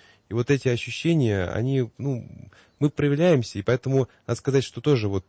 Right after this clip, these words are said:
э, там, братство — это же тоже, это, это н-, не райское место. Это тяжёлая работа. Это взаимо-, как и в любом приходе, это же взаимодействие с разными людьми, это трение друг с другом.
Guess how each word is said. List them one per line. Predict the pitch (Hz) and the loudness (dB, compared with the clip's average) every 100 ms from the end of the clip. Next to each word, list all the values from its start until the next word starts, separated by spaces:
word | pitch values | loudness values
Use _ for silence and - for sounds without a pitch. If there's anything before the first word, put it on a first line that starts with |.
| - | -6
э, | 90 87 90 | -4 -4 -6
там, | - 90 | -10 -6
братство — | 107 131 - | -2 -2 -2
это | 123 123 | -4 -4
же | 120 | -4
тоже, | 120 139 120 | -4 -4 -4
это, | 120 - 110 104 101 - - _ _ - | -6 -8 -10 -10 -12 -18 -20 _ _ -6
это | 117 | -2
н-, | 131 123 - - - - | -2 -2 -8 -20 -14 0
не | 131 | 4
райское | 147 151 - 139 | 6 4 2 2
место. | 143 135 - 95 95 - _ _ _ _ _ _ | 4 4 0 -8 -12 -18 _ _ _ _ _ _
Это | - 104 - 135 131 131 127 52 - _ _ | -6 -6 -2 -2 0 0 -2 -4 -12 _ _
тяжёлая | - 95 101 135 147 | -8 -4 0 2 2
работа. | 147 143 160 - - - _ _ _ | 0 -2 -4 -4 -10 -12 _ _ _
Это | 104 113 | -4 -4
взаимо-, | 110 123 123 | 0 0 0
как | 127 117 | -4 0
и | |
в | 127 | -2
любом | 123 135 135 | 2 2 2
приходе, | 135 - 160 98 | 0 2 2 2
это | 87 - 104 | -2 -4 -4
же | 107 | -4
взаимодействие | 107 120 123 143 - 120 113 107 | -2 -2 0 -2 -2 -2 0 0
с | 101 - | -4 -4
разными | 110 139 131 127 | 0 2 2 0
людьми, | 127 113 113 110 - - _ | -2 0 2 0 -2 -18 _
это | - 104 - 113 110 - _ _ _ - | -4 -4 2 2 2 -2 _ _ _ -2
трение | 107 110 131 131 120 | 2 4 4 4 2
друг | 120 107 | 0 -2
с | |
другом. | 107 113 98 92 | 0 0 0 -2